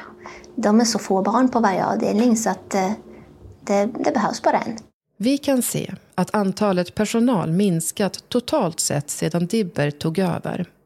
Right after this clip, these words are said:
Speaker 2: Den tidigare ägaren till gården och hagen säger att deras mål var att ha så många förskollärare som möjligt. Nuvarande rektor Johanna Bondesson föredrar en modell med en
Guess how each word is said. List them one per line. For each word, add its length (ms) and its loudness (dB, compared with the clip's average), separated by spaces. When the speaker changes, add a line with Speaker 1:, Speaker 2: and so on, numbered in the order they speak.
Speaker 2:
Den 160 2
tidigare 600 2
ägaren 460 2
till 140 -2
gården 500 2
och 80 2
hagen 640 0
säger 380 0
att 120 -4
deras 520 0
mål 360 0
var 180 2
att 100 -6
ha 200 -2
så 180 -2
många 560 4
förskollärare 800 0
som 220 -4
möjligt. 560 -4
Nuvarande 680 4
rektor 500 2
Johanna 360 4
Bondesson 720 2
föredrar 640 2
en 140 2
modell 380 2
med 180 2
en 440 0